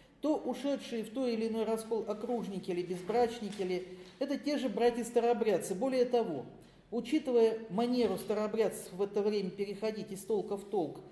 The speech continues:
из согласия в согласие, сегодняшний твой противник может вполне оказаться в твоих рядах или ты в его. Поэтому тон подобного рода диспутов почти всегда просительный, уговаривающий, действительно миссионерский,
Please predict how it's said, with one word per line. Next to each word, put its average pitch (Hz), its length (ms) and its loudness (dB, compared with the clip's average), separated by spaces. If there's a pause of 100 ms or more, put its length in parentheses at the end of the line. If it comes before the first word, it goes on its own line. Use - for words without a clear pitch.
(240)
из 196 220 -6
согласия 202 520 0
в 180 40 -8
согласие, 277 640 -2 (280)
сегодняшний 233 640 0
твой 208 180 0
противник 208 540 -4
может 208 260 -2
вполне 220 320 -2
оказаться 190 560 -2 (220)
в - 60 -20
твоих 214 420 0
рядах 240 360 0 (120)
или 285 200 0
ты 262 260 0
в 190 80 -6
его. 190 360 -4 (1300)
Поэтому 262 440 2 (180)
тон 285 260 4
подобного 226 500 2
рода 233 180 -2
диспутов 233 420 -6
почти 220 280 -4
всегда 220 340 -2
просительный, 277 840 -2 (340)
уговаривающий, 226 920 2
действительно 208 500 -6
миссионерский, 220 1000 -2